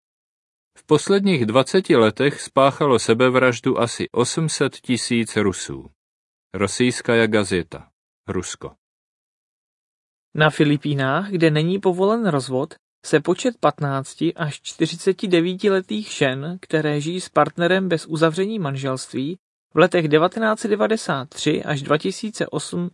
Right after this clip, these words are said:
Speaker 2: více než zdvojnásobil. The Philippine Star, Filipíny.
Speaker 1: V Gruzii je sedmdesát devět celých dvě desetiny procenta obyvatel vystaveno pasivnímu kouření.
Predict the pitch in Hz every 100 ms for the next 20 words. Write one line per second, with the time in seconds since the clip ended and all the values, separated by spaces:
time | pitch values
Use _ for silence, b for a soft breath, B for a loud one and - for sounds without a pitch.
0 | - 156 160 175 165 156 156 139 139 135
1 | - 123 - - _ _ _ _ _ _
2 | 135 - 165 185 190 196 226 - 165 156
3 | 165 _ _ - 135 135 131 - 156 -
4 | _ _ _ _ _ _ _ _ _ _
5 | _ _ _ _ _ - 95 101 113 113
6 | 98 95 98 117 _ _ 101 104 - 147
7 | 160 170 160 175 151 127 139 143 151 147
8 | - 135 131 135 123 110 104 123 123 127
9 | 147 - 156 123 113 113 - 143 - 110
10 | 101 120 127 123 131 123 127 131 - 165
11 | 160 113 - 113 - 127 127 123 123 113
12 | 104 95 87 85 73 65 64